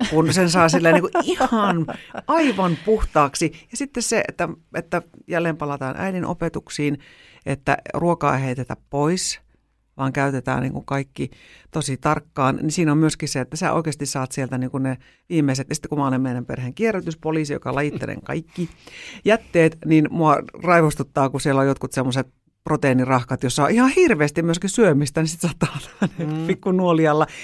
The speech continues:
Speaker 3: Joo.
Speaker 1: En välttämättä omaan suuhuni, mutta ehkä joskus mut sitten ainakin sitten biojätteeseen tai jonnekin, mutta koska kierrätään, niin sitten ei saa myöskään olla likaisia ne
Speaker 2: Niin.
Speaker 1: purkit. Mut tällä saa todella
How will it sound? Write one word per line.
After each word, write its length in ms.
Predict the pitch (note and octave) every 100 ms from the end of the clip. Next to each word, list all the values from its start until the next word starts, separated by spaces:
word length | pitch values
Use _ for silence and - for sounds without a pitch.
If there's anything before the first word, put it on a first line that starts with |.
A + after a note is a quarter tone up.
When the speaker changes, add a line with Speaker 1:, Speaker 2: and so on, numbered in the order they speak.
| B2+
Speaker 3:
Joo. 120 | B2
Speaker 1:
En 140 | D3 D3+
välttämättä 440 | E3+ F#3 F#3+ F#3
omaan 260 | F#3 F#3+ F#3+
suuhuni, 420 | F3+ F3+ F#3+ F#3
mutta 380 | E3 E3 E3 E3 - - - - -
ehkä 280 | B2+ - A3
joskus 380 | G3 - D#3
mut 160 | D3 C#3
sitten 240 | C3+ -
ainakin 260 | B2+ C3 -
sitten 260 | - - - - _ _
biojätteeseen 640 | - C#3 C#3 - C#3+ D3 C#3+
tai 200 | D3 C#3+ - - - -
jonnekin, 400 | - E3 D3 D#3
mutta 260 | D3 C#3 -
koska 240 | B2+ -
kierrätään, 500 | C3 C#3 C3+ C3 C3+
niin 100 | C3
sitten 160 | B2+ -
ei 80 | C3
saa 180 | C3 C3+
myöskään 400 | C3+ C#3 C3+ C#3
olla 100 | D3
likaisia 500 | C#3+ C#3 C#3+ D3+ D3
ne 160 | D#3 -
Speaker 2:
Niin. 200 | G#3 G3+ - -
Speaker 1:
purkit. 400 | E3+ C3 C3+ - D#3+
Mut 120 | E3+
tällä 280 | G3+ G3 F3+
saa 220 | E3+ D#3+ D#3+ _
todella 600 | A3 F3+ C#3 C3 C3+ C3